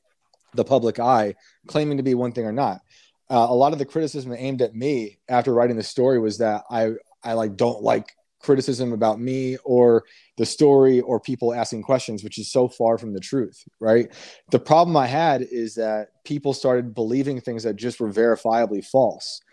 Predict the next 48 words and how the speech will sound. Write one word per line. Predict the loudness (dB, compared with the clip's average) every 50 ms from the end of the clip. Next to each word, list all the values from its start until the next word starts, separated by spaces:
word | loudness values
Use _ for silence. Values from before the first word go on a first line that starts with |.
| _ _ _ -8
And | -4 -2 0
that | 0 0 0 -2 -2
now | -2 0 2 2 2 2
it's | 0 -2 0
like, | 0 0 0 0 -2 -6 _ _ _ _ _ -4
okay, | -4 -2 0 0 0 0 -2 -2
you | -4 -4 -2
could | 0 0 0
hate | 0 -2 -4 -4
this | -6 -10
person, | -6 -2 -2 -2 0 -2 -4 -6 -6 -8 _ _ _ _ _
you | -8 -6
can | -6 -6 -4
question | 0 2 2 4 2 0 -2 0
her, | 2 2 2 2 2 0 -4 _ _ _ _ _
that's | 2 2 2 2 0
totally | 2 4 4 6 4 4 2
fine. | 0 -2 -4 -4 -4 -4 -6 -6
We | -8 -6
should | -6 -4 -2
all | -2 -2
be | -2 -2
doing | -2 -2 -2
that | -2 -4 -6
to | -8 -10 -8
anybody, | -6 -6 -4 -2 0 0 0 -2 -2 -4 -8 -10
especially | -6 -2 -2 -2 0 0 -2 -2 -2 -4 _ _ _ _ -10
if | -10 -4 0
they're | 2 4 4 6 4 2
in | 0 -2 -4 -6
the | -4
public | -2 -2 -2 -2 -2 2
eye, | 2 4 4 4 2 0 -4 _ _ _ _ _ _ _ -4
claiming | 0 0 0 2 0 -2
to | -2
do | -2 -2
certain | -2 0 -2 -4 -4
things | -4 -6 -6 -6 -8 -8
for | -8 -6
victim. | -4 -2 -2 -4 -4 -6 -10 -12 -14 -20 _ _ _ _ _ _ _ _ _ _ _ _ _ _ _ _ 0
But | 2 2 2 2
when | 2 2
you | 2 2
start | 4 4 4 4 4
sharing | 4 2 2 2 0 -2 -4
things | -4 -4 -4 -4 -4 -6 -4
like, | -2 0 0 0 0 -2 -2
um, | -2 -2 -2 -4 -6 -8 -10